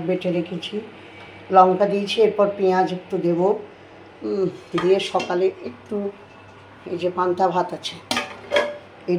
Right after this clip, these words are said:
ডালের বড়া দিয়ে পান্তা ভাত হবে, টিফিন আর রুটি।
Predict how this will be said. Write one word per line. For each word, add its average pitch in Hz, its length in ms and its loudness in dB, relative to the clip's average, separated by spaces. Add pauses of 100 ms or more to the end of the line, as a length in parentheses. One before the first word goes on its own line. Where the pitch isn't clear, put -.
ডালের 180 380 6
বড়া 185 260 8
দিয়ে 196 120 4 (100)
পান্তা 180 280 2 (100)
ভাত 185 160 0 (100)
হবে, 185 220 2 (1500)
টিফিন 220 460 0 (520)
আর 180 180 4
রুটি। 214 320 -2